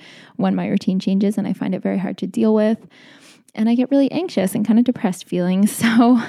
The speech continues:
um, yeah, don't like that. And so if you guys have dealt with this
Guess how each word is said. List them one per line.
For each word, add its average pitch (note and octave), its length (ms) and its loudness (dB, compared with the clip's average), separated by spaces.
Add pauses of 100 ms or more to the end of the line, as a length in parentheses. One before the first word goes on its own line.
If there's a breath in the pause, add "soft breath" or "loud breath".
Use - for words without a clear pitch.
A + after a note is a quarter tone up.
(120)
um, B3 400 2 (200 soft breath)
yeah, C4 300 -2 (180)
don't C4 180 -2
like C4+ 220 -4
that. G3+ 400 -4
And G3+ 500 -2 (400 soft breath)
so G3+ 200 2
if G3+ 140 0
you G#3 80 0
guys G#3 320 0
have F3+ 500 -4
dealt G#3 180 2
with G#3 160 -2
this G#3 320 0